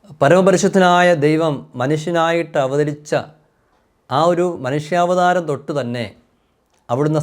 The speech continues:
സഹനത്തിലായിരുന്നു. എന്ത്, എന്ത്, ഏതെല്ലാം രീതിയിൽ അവിടുന്ന് സഹിച്ചു, അതേക്കുറിച്ച് കൂടി ആഴമേറിയൊരു ധ്യാനം ഈ പീഡാനുഭവ കാലത്ത് നമുക്കുണ്ടാകണം. പരമപരിശുദ്ധനെ സംബന്ധിച്ച്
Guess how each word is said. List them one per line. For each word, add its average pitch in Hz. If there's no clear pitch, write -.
സഹനത്തിലായിരുന്നു. 160
എന്ത്, 120
എന്ത്, 135
ഏതെല്ലാം 180
രീതിയിൽ 151
അവിടുന്ന് 139
സഹിച്ചു, 127
അതേക്കുറിച്ച് 180
കൂടി 196
ആഴമേറിയൊരു 165
ധ്യാനം 135
ഈ -
പീഡാനുഭവ 139
കാലത്ത് 127
നമുക്കുണ്ടാകണം. 104
പരമപരിശുദ്ധനെ 175
സംബന്ധിച്ച് 143